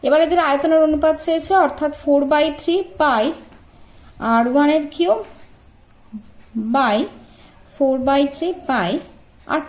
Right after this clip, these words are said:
টুর কিউব। four by three pi, four by three pi কেটে দিলাম, তাহলে আর ওয়ান by আর টু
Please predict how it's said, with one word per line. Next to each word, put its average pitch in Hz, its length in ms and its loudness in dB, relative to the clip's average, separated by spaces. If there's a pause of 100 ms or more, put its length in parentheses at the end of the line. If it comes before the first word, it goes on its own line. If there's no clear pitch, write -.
টুর 349 240 0
কিউব। 370 180 -4 (520)
four 277 220 4
by 294 180 4
three 294 180 -6
pi, 311 80 0 (100)
four 277 180 -2
by 262 160 -2
three 294 160 -2
pi 294 140 2
কেটে 262 240 -4
দিলাম, 349 180 -4 (100)
তাহলে 269 160 0 (120)
আর 220 140 -2
ওয়ান 349 180 0 (120)
by 240 160 0 (200)
আর 202 80 -4 (240)
টু 403 100 0